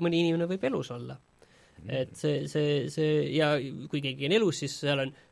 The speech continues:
Speaker 1: kümme varianti, kus kohas ta elus on.
Speaker 2: Mhm.
Speaker 1: Et kas, kas ta on kuskil, äh, kuskil, äh, Kanaari saartel või sa pead, sa pead
Speaker 2: Äkki ta on kummitus?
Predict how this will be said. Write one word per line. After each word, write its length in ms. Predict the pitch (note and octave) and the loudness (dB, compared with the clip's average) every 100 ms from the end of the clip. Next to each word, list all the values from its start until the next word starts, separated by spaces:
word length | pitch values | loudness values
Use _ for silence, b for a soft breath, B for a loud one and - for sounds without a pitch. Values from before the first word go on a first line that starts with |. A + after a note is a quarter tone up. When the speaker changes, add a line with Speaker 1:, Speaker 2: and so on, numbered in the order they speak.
| _ | _
Speaker 1:
kümme 220 | G3 F3+ C#3 | 0 2 2
varianti, 380 | C#3+ G#3 G#3+ - | 2 0 0 -4
kus 160 | A3+ | -2
kohas 320 | - E3 C#3 | 0 0 0
ta 80 | - | 0
elus 240 | C3+ D3 B2+ | 0 0 -4
on. 320 | A#2+ B2+ C3 C3+ - - | -8 -8 -10 -12 -16 -14
Speaker 2:
Mhm. 260 | F2+ - D3+ | -10 -8 -8
Speaker 1:
Et 100 | B2+ | -8
kas, 180 | C3 B2+ | -10 -8
kas 160 | C3+ C3+ | -6 -6
ta 80 | C3+ | -4
on 100 | C3 | -4
kuskil, 480 | C3 - C3 C3 C3 | -4 -6 -6 -6 -4
äh, 220 | C3 C3 B B B B - | -4 -4 B B B B -12
kuskil, 540 | B2+ - B2+ B2 B2+ | -10 -10 -14 -14 -14
äh, 320 | B2+ B2+ B2+ C3 - _ - | -12 -12 -12 -16 -18 _ -6
Kanaari 360 | C3+ C#3 D#3 | 0 2 2
saartel 540 | D3 D3+ D3 - C3+ C#3 | 2 0 0 0 0 -2
või 280 | C3+ C3 C3 | -4 -4 -4
sa 80 | C#3 | -2
pead, 180 | D3 D3+ _ | -2 -4 _
sa 120 | - - | -10 -2
pead 160 | E3+ C3 | -2 0
Speaker 2:
Äkki 200 | G2+ - | -4 -2
ta 100 | E2 | -2
on 80 | |
kummitus? 680 | D2+ F#2 G2 F2+ - F#2 F2+ | 2 2 2 0 0 0 -2